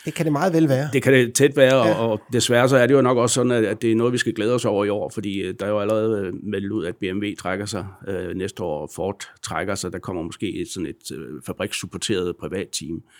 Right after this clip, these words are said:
Speaker 2: Øh, men det, B M W, øh, har i hvert fald trukket sig.
Speaker 1: Jamen, øhm, jeg vil sige, vi, vi har jo, vi er jo i en periode, hvor vi aldrig har haft så mange danskere, der er fabrikskører. Vi har aldrig haft så mange fabrikker, tror jeg faktisk heller ikke,
Speaker 2: Nej.
Speaker 1: på, på Le Mans.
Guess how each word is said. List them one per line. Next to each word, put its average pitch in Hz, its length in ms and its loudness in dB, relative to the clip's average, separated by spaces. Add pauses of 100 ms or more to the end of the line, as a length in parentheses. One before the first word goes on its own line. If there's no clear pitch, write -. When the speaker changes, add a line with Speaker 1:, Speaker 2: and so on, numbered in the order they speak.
(380)
Speaker 2:
Øh, 78 220 -4 (240)
men 98 160 -6
det, 95 280 -2 (320)
B - 40 0 (100)
M 101 40 0
W, 107 40 6
øh, 92 520 -2
har 104 140 0
i 92 40 0
hvert 98 160 0
fald 92 120 -6
trukket 80 280 -8
sig. - 100 -14 (640)
Speaker 1:
Jamen, 185 200 2
øhm, 170 480 6 (260)
jeg 196 80 -4
vil 170 80 -2
sige, 190 260 -4 (100)
vi, 175 220 -6 (100)
vi 185 100 0
har 175 180 0
jo, 165 340 2
vi 175 80 4
er 180 80 4
jo 214 60 4
i 202 60 6
en 165 80 6
periode, 160 280 4
hvor 170 100 -2
vi 147 100 0
aldrig 170 220 0
har 165 60 -4
haft 156 100 -6
så 165 80 -6
mange 160 160 0
danskere, 170 400 -2
der 139 100 -4
er 131 40 -2
fabrikskører. 143 540 -4
Vi 143 120 -4
har 135 100 0
aldrig 170 180 -4
haft 151 140 -10
så 170 60 -6
mange 147 240 -2
fabrikker, 143 300 -6
tror - 240 -8
jeg 147 80 -8
faktisk 147 360 -10
heller 156 220 -6
ikke, 143 140 -10
Speaker 2:
Nej. 120 80 -10
Speaker 1:
på, 147 240 -2
på 139 100 -4
Le 127 80 -2
Mans. 131 260 -2